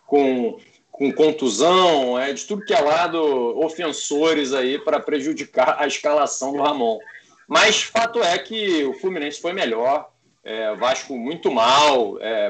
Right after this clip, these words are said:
pouco criativo, é, o Fluminense fez um gol logo de cara e, e inteligentemente, o Fluminense não, não foi tão afoito pra matar o jogo,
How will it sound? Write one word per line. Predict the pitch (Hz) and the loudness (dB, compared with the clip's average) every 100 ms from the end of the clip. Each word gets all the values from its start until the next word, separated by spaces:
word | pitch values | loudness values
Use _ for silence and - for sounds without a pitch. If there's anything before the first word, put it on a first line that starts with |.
| - | 0
pouco | 175 185 - | 0 0 -2
criativo, | 160 135 - - 143 180 180 139 156 160 - _ _ - | -2 0 -2 -6 -6 0 0 0 -4 -6 -10 _ _ -2
é, | 123 131 127 123 120 | 2 4 4 4 4
o | 117 | 2
Fluminense | 175 165 165 - - - | -2 -2 -2 -2 -6 -2
fez | 170 160 | 0 0
um | 160 | 2
gol | 160 | 4
logo | 156 151 | 6 4
de | 139 | 0
cara | - 180 190 190 170 | -6 0 2 4 4
e, | 156 156 156 | 2 0 -4
e | 185 165 | -10 -2
inteligentemente, | - 220 180 196 160 165 185 | 0 2 0 -4 -4 -4 -4
o | - | -6
Fluminense | 175 165 185 180 | -6 -4 -4 -4
não, | 175 190 233 226 196 - | -2 0 2 0 -6 -10
não | 175 180 214 220 208 185 165 | -8 -2 -2 -2 -4 -8 -10
foi | - - 190 190 - | -8 2 4 4 0
tão | 185 214 214 202 | 2 6 4 4
afoito | 180 - - 170 185 175 - 160 - - - - - | 0 -4 2 6 6 4 0 -6 -6 -20 -20 -20 -2
pra | - 135 165 156 | 4 4 4 2
matar | 156 170 - 180 185 | 0 -2 0 0 0
o | |
jogo, | 151 170 170 120 | 0 0 0 -2